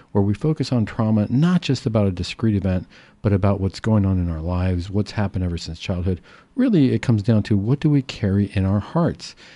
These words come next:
And why is that important? It's important on different levels, not just because we want to heal ourselves, but because that is how we relate to others. You know, when we go into a relationship, it doesn't matter what relationship we go into.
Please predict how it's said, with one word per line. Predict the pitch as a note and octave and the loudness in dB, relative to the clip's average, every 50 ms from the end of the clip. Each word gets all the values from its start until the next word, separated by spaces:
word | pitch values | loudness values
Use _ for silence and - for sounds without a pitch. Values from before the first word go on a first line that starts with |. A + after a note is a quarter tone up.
| - _ - | -20 _ -4
And | F3 E3+ | -2 0
why | F#3 A3+ C#4+ | 0 2 4
is | D4+ B3 E3+ | 4 6 6
that | D#3+ D3 C3+ | 6 6 6
important? | C3 A2+ G2+ - C#3+ B2+ A#2 A#2 | 4 4 4 2 2 4 4 2
It's | A2 - | 2 2
important | C3 B2+ - G3 A#3+ C#4+ D4+ B3+ | 0 0 2 2 2 2 2 2
on | F#3 A#2+ G2+ | 2 2 2
different | G2+ A#2+ A#2 - C3 A2+ A2 F2+ F2+ | 0 -2 -2 0 -2 -2 -2 -4 -4
levels, | F2+ G2 G#2+ G2+ E2+ E2 E2+ | -4 -4 -4 -4 -4 -2 0
not | G#2+ B2 D3 D#3+ | 2 2 2 2
just | - G3+ - - | 2 0 -2 0
because | F3+ E3 - C#3+ B2 | 0 0 2 0 2
we | A2+ A2 A2 | 2 2 2
want | G#2 G#2 G#2 G2+ G2+ | 2 2 0 -2 -2
to | - F#2+ | -4 -6
heal | - - C3 C#3+ C#3+ | -4 -4 -4 -4 -2
ourselves, | B2+ A2+ F#2+ - - E2 C#2+ D2+ E2 - - - - - - - - _ _ | -2 -4 -4 -4 -6 -8 -8 -8 -10 -12 -16 -20 -20 -20 -20 -20 -20 _ _
but | - D3 C3+ - - - _ _ _ _ | 0 0 0 0 -4 -20 _ _ _ _
because | - D3 - D#3 C#3+ C3+ | -4 0 2 2 2 4
that | D#3+ E3 F3+ | 4 4 4
is | F3+ E3 | 2 0
how | - - D3 C#3+ | 0 0 0 0
we | C3+ C3+ B2 | 2 2 2
relate | A#2+ A#2+ A2+ A2+ B2 B2+ A#2+ | 2 2 2 2 2 0 0
to | - B2+ - - | -2 -2 0 2
others. | B2 G#2+ G2+ E2 D#2+ E2 - | 2 2 2 0 -2 -4 -4
You | G2 | -2
know, | G#2 G#2+ A2 | 0 2 4
when | A2+ A2 A2 | 4 4 2
we | A2+ A2 | 2 2
go | A2 B2 B2+ | 2 2 2
into | C3 B2 - - | 2 2 2 0
a | A2+ G#2+ | 0 0
relationship, | G#2+ G#2 G2 G2+ F#2+ G#2 A#2 B2+ - A#2+ G#2 F#2+ - - D#2 D#2+ E2+ - _ _ _ _ _ _ _ _ _ _ _ _ _ _ - | 2 0 0 0 2 2 0 0 0 0 -2 -2 -2 -6 -8 -8 -10 -14 _ _ _ _ _ _ _ _ _ _ _ _ _ _ -2
it | G#2 | 2
doesn't | G2+ B2+ C3 A#2+ A#2 | 2 4 4 4 4
matter | A#2 A2+ A2 G#2 | 4 4 4 4
what | G2+ A2 G#2+ | 4 2 2
relationship | G#2 G2+ G2 G2+ G2+ - F#2+ F2+ - G#2 F2 | 2 0 2 0 0 -2 -2 -4 -4 -4 -6
we | - F2 | -6 -6
go | E2 D#2+ E2 G2+ | -6 -4 -2 0
into. | C#3 E3 E3 - - C#2 D2 E2+ | 2 2 0 0 -4 -6 -6 -8